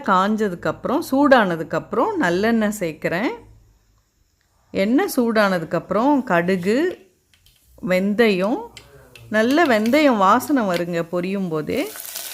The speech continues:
காஞ்ச மிளகாவை கிள்ளி சேர்த்துடுறோம். பச்சை மிளகாவை அரிஞ்சு இது கூடவே சேர்த்து இந்த எண்ணெயிலேயே நல்லா வதக்கணும். இந்த ஒரு பவுல் வெங்காயத்தை பொடியா நறுக்கி இந்த மாதிரி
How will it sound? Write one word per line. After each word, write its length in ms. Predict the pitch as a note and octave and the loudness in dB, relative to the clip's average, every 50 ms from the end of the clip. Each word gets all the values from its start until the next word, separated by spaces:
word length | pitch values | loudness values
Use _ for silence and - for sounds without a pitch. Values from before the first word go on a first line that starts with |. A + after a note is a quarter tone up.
| - | -6
காஞ்ச 320 | - G3+ G3+ A3+ A#3+ A#3+ B3+ A3+ | -2 0 0 2 2 4 4 4
மிளகாவை 440 | G#3 F#3+ F#3+ F#3 G3+ F#3 F3+ F#3 A#3 B3 - | 2 2 0 0 0 0 0 0 0 -2 -2
கிள்ளி 240 | - F#3+ F#3+ G3 G#3 G3 - | -4 -4 -2 -2 -4 -4 -2
சேர்த்துடுறோம். 600 | F3+ E3 E3 E3 - - E3 D3+ E3 G3+ B3+ D#4 C#4+ | -2 -4 -4 -4 -4 -4 -2 -2 -2 -2 0 0 0
பச்சை 260 | - F3+ E3 - - G3 G3 | 0 0 -2 -2 -4 -2 -2
மிளகாவை 420 | F#3+ F3+ F#3 F3 F#3 F3 F3 F#3 F3 | 0 -2 -2 -2 -2 -2 0 0 2
அரிஞ்சு 320 | D#3 D#3+ E3+ F3 F#3 F3+ G3 E3+ | 0 0 0 -2 -2 -2 -2 -2
இது 100 | D#3 D3+ - | -4 -4 -2
கூடவே 340 | - F#3 F3 E3+ D#3+ D#3+ F3+ G#3+ - - | -2 0 2 2 2 0 0 -2 -2 -4
சேர்த்து 320 | F3+ D#3+ D#3 D#3+ - C4 D#4+ G#4 G#4 - - - - - - - - - | -4 -4 -4 -4 -2 0 0 0 -2 -4 -8 -10 -10 -10 -10 -10 -10 -6
இந்த 120 | - F#3 F#3 F3 F3 F3+ | -4 -2 0 2 2 2
எண்ணெயிலேயே 520 | G3+ A#3 C4+ D#4 D4 C4 A3+ G#3+ A#3+ D4 D4+ B3+ | 4 4 4 4 4 4 2 2 2 2 2 4
நல்லா 340 | G3 F3 E3+ F3+ G3+ A3+ C4+ D4 C4 | 2 2 2 2 4 4 6 6 6
வதக்கணும். 540 | G3+ F3+ F3 F#3+ F#3+ - G#3 F#3 F3 D#3+ D3 - - - A3+ | 6 4 4 2 0 0 -2 -2 -2 -2 -4 -6 -4 -2 0
இந்த 160 | A3 A3 A3 G#3+ G3+ G3 G3 | 2 2 4 4 4 4 2
ஒரு 160 | G3+ G#3+ A#3+ G#3+ G#3 | 2 2 2 4 4
பவுல் 260 | G#3+ A3 A#3+ D4+ E4 D#4 | 6 6 6 6 4 4
வெங்காயத்தை 500 | B3+ A3 G#3+ G#3 G#3+ A3 G#3+ G3 - B3+ C4 B3+ B3+ | 2 2 2 2 2 2 2 0 0 0 0 0 0
பொடியா 480 | A3 G3+ F#3+ G3+ G#3 G#3+ A3 A#3+ C#4 C#4+ B3+ | 0 0 -2 -2 -6 -2 2 4 4 6 4
நறுக்கி 340 | G#3+ F#3 F3+ F#3+ F3+ - - B3 G#3+ | 4 2 0 0 -4 -4 -4 -2 -2
இந்த 120 | F#3 F3+ F3 | -2 -2 -2
மாதிரி 280 | E3+ F3 F3+ F#3 A3 B3 | -2 -4 -2 -2 -2 -2